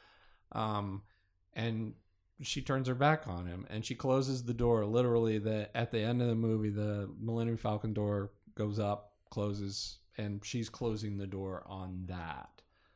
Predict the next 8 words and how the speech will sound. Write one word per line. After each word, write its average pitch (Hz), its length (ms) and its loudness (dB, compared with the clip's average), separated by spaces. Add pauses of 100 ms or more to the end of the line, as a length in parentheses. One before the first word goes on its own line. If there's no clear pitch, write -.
(1160)
So 131 360 6
how 147 200 6
do 151 80 8
you 135 80 4
get 127 240 0
from 113 380 -4
that 127 360 2 (840)
scene 120 760 0